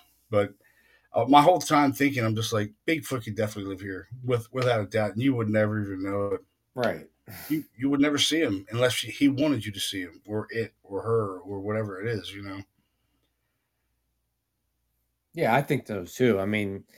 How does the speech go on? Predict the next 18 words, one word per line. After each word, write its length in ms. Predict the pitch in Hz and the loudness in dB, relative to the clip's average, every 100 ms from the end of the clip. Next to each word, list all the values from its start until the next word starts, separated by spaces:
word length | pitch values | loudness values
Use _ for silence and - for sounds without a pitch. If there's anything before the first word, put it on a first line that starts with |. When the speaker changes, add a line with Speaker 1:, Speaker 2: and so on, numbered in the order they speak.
| _ _ - | _ _ -18
Speaker 2:
if 140 | 117 | -4
it 80 | 135 | 0
wants 360 | 131 143 143 - | 2 2 0 -4
to 100 | 110 | -8
show 260 | - 131 131 | -2 2 4
itself, 320 | 117 104 98 | 2 -4 -6
it's 120 | 95 | -8
going 340 | - 120 107 80 | -2 0 0 -2
to. 180 | 87 90 | -10 -10
If 160 | 92 | -8
not, 280 | 107 123 92 | -4 -2 -4
it's 160 | 87 - | -6 -12
just 160 | 90 | -12
gonna 180 | - 92 | -10 -10
stay 320 | 80 - 98 | -10 -6 -4
in 100 | 92 | -4
the 80 | 80 | -8
woods. 420 | 78 110 107 - | -2 0 0 -2